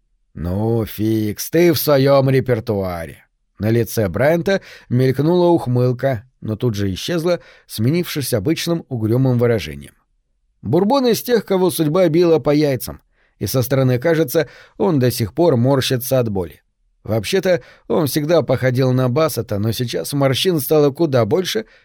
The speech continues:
и кожа цветом практически не отличалась от редких пепельных волос. «В настоящее золотое пламя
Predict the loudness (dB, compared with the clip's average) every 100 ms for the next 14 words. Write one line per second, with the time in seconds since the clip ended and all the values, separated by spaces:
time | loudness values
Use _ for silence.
0 | -4 0 2 2 0 0 0 0 2 0
1 | 0 -2 -2 -2 2 2 2 2 2 0
2 | 2 2 2 0 0 0 -2 -2 -4 -2
3 | -2 0 2 0 -2 -2 -2 -4 -12 -20
4 | _ _ _ _ _ _ _ _ _ -14
5 | -6 -6 -4 -4 -2 2 2 0 -2 0
6 | 0 2 0 2 0 0 -2 -2 0 0
7 | 0 -4